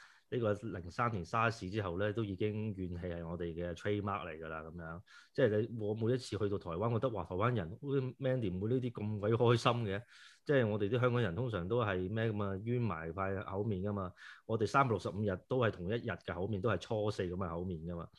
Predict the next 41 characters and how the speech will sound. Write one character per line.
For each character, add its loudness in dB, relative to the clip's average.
噉 4
啊， 6
點 2
樣， 8
點 2
解 6
會， 4
會， 4
會， 4
會 4
可 4
以 0
咁 0
正 4
面 2
嘅 2
呢？ 2
噉 -2
同 0
埋 -2
有 2
陣 -2
時， -2
黃 -2
子 4
華 4
都 2
話 4
啦， 4
睇 -2
人 0
X， -8
呃， -2
睇 -2
人 2
P 0
K 2
係 0
最 2
開 2
心 2